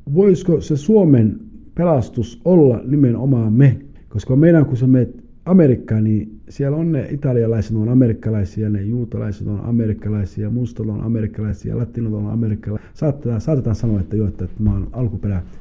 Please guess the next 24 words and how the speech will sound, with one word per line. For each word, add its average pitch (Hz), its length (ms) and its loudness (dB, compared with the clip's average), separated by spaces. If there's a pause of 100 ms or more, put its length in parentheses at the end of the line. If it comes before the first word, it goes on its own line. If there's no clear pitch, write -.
(140)
Saksasta 98 500 -4
tai - 140 -8 (120)
Puolasta 107 440 -2
tai 95 160 -4
muualta 101 440 0
vastaavaa. 95 520 -6 (280)
Englannissa 131 460 4
sama, 123 260 2
jos 104 120 -2
sä 107 80 -2
oot 95 100 -4
siellä, 110 240 -2
niin 101 80 -2
sä - 100 -6
oot 92 120 -4
siellä, 101 280 -4 (280)
eh, 101 240 -6
Black 107 280 0
British 107 400 -4
ja 95 180 -4 (320)
sit 107 120 -4
sä 107 160 -4
oot, 101 140 -6 (200)
eh, 98 380 -6